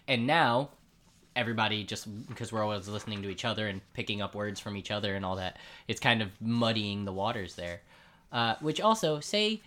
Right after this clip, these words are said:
the thing that, I need this word to clarification 'cause I say it wrong, ac-, <laughs> according to the people around here. Say the word that is meaning a movie where they are telling you the history and story of something real. Like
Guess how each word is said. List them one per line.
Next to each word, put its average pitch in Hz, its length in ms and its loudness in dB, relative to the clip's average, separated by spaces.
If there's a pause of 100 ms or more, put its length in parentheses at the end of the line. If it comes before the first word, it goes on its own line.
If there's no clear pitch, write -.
(260)
the 180 480 2
thing 185 480 2 (300)
that, 165 400 4
I 160 80 2
need 160 220 0
this 135 220 -2
word 135 280 2
to 139 100 -6
clarification 120 680 0
'cause 101 80 -6
I 107 80 2
say 107 180 0
it - 80 -4
wrong, 95 400 -2
ac-, - 360 -8
<laughs> - 180 -8
according 165 540 8
to 135 80 2
the 120 40 -2
people 160 400 6
around 135 280 6
here. 147 260 2 (800)
Say 226 560 6 (480)
the 170 100 4
word 170 600 6
that 160 120 4
is 151 120 0
meaning 160 420 0
a 139 160 2
movie 147 640 4 (220)
where 135 280 4
they 131 220 6
are 123 480 4 (340)
telling 175 480 2
you 156 200 2
the 139 100 0
history 143 360 0
and 120 100 -4
story 127 280 2
of 117 100 -2
something 117 300 -4
real. 98 320 -4 (840)
Like 120 180 2